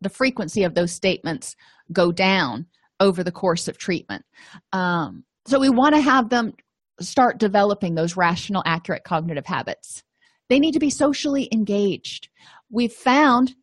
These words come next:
that people who are resilient tend to be more generous with their, not necessarily money, not everybody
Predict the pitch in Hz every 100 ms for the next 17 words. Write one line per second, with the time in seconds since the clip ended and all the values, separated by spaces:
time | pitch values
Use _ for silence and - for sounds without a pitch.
0 | - 190 214 202 196 - _ _ _ _
1 | - 277 269 294 254 233 202 196 175 240
2 | 302 220 175 - - _ _ _ _ -
3 | 269 247 254 240 226 - 208 220 175 180
4 | 175 202 - - - - 196 190 196 -
5 | 226 247 285 339 - 311 330 311 226 202
6 | 233 220 220 233 254 233 240 240 233